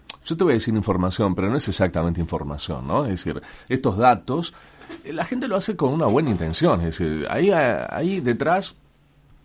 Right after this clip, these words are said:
digamos, el impulso de solidarizarse con las personas que fueron afectadas por un hecho, por ejemplo, ¿no? El, el secuestro de un niño, y tratar de generar una alarma para que no le pase a los demás. Es decir, no es un tema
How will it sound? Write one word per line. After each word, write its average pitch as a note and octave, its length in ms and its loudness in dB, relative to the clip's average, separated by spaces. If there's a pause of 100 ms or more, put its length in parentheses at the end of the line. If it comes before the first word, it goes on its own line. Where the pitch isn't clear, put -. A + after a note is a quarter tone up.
(140)
digamos, A#2+ 420 2
el G2+ 140 2
impulso C#3 560 2
de C3 200 0 (560)
solidarizarse F#2 840 2
con G2+ 380 0
las C#2+ 140 -8
personas A#2 360 -4
que G#2 100 0
fueron F#2+ 200 -2
afectadas F#2+ 500 0
por F2 140 -6
un G#2 120 0
hecho, C3+ 240 -4
por C2+ 120 -10
ejemplo, G2 420 -4
¿no? A#2 300 -2
El, D2 140 -4
el C#2+ 180 -6
secuestro F#2 400 -2
de F#2 60 0
un G#2+ 100 -2
niño, D3 340 -4 (380)
y G#3+ 300 2
tratar D3+ 420 0
de G3 80 -2
generar B2 280 -2
una D3 140 -4
alarma D3+ 400 -2
para C3 160 -2
que F#2 100 -2
no B2+ 80 -2
le F3+ 100 -2
pase C#3 440 -6
a F#2+ 80 -2
los D#2 140 -4
demás. F2 360 2
Es D2 140 -8
decir, D2 140 -6
no A#2+ 200 0
es F#3+ 120 -4
un F#3+ 140 -2
tema D#3 360 0